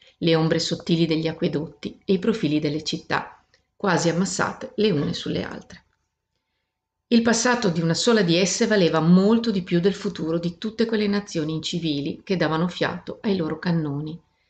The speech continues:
dietro ai rilievi antistanti che ci venivano mostrati dalle feritoie dell'osservatorio.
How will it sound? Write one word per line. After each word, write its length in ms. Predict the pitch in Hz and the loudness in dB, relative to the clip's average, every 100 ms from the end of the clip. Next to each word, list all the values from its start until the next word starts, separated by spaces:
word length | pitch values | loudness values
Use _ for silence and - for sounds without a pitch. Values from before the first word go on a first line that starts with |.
| _ | _
dietro 460 | - - 170 170 175 | -6 2 2 4 4
ai 100 | 170 | 4
rilievi 380 | 170 170 175 175 | 4 4 4 4
antistanti 880 | 151 175 - 156 147 147 - - - | 2 -4 -4 -2 -2 -4 -6 -10 -6
che 120 | 196 | -4
ci 120 | - | 0
venivano 440 | 220 233 226 202 | 4 4 4 2
mostrati 600 | 170 175 - 156 175 - | 2 -2 -2 -2 -2 -6
dalle 200 | 160 160 | -2 -2
feritoie 580 | 170 180 202 - 156 151 | -2 -2 -2 -4 -6 -4
dell'osservatorio. 920 | 151 170 175 - 156 160 - - 208 | -2 0 -2 -4 -6 -10 -12 -20 -20